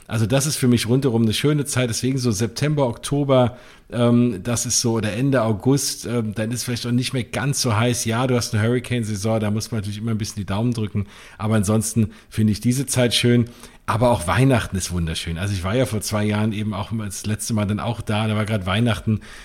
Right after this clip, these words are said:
Ähm, das ist, das ist richtig schön. In Epcot hat man die Candlelight Processionals. Ähm, man hat dieses, diese, diese Weihnachtsfeiern in, im World Showcase um die ganze Welt, verschiedene Weihnachtstraditionen.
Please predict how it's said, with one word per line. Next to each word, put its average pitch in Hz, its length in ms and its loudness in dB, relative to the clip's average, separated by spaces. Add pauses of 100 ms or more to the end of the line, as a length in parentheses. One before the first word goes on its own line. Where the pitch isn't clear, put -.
(120)
Ähm, 104 260 0
das 98 200 -6
ist, 110 240 -4
das 104 100 -4
ist 107 160 -2
richtig 113 360 0
schön. 117 420 2
In 117 120 -2
Epcot 123 400 -4
hat 107 160 -2
man 120 120 2
die 117 100 0
Candlelight 113 480 2
Processionals. 104 880 -2 (320)
Ähm, 107 380 0
man 107 180 2
hat 113 140 -2
dieses, 107 300 -2
diese, 101 200 -2
diese 101 220 -2
Weihnachtsfeiern 113 720 0
in, 104 300 -6
im 104 180 -6
World 104 180 0
Showcase 117 540 0
um 107 100 -2
die 101 120 -2
ganze 104 340 -2
Welt, 107 220 -2
verschiedene 107 380 -2
Weihnachtstraditionen. 107 1000 -2